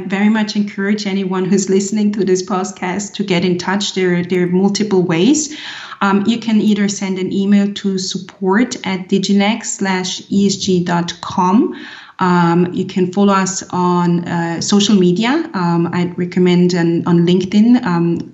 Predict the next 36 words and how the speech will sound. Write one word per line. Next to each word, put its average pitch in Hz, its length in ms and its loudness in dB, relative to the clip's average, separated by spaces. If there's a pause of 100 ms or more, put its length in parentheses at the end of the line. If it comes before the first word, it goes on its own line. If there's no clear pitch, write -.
go 180 200 2
to 180 160 -2
Diginex 175 640 0
Solutions. 208 720 4
You 180 100 -2
can 175 220 -2
reach 175 300 0
out, - 300 -4 (540)
um, 180 340 4
uh, 107 320 -4
to, 175 460 2
to 185 100 0
myself, 233 760 0
um, 180 240 -2
Jessica 180 420 -4
Camus, 185 460 2 (100)
on, 180 200 0
on 175 180 2
LinkedIn 185 400 2
as 165 220 -2
well. 208 340 4 (320)
Um, 180 260 2
or 247 120 2
you 254 120 4
can 240 220 -2
go 208 140 2
to 202 220 -2
our 180 260 -2
website, 175 580 -4
diginex 180 460 0
slash 180 480 -2
E 180 100 4
S 180 80 4
G 175 240 0
dot 170 320 0
com. 165 500 -2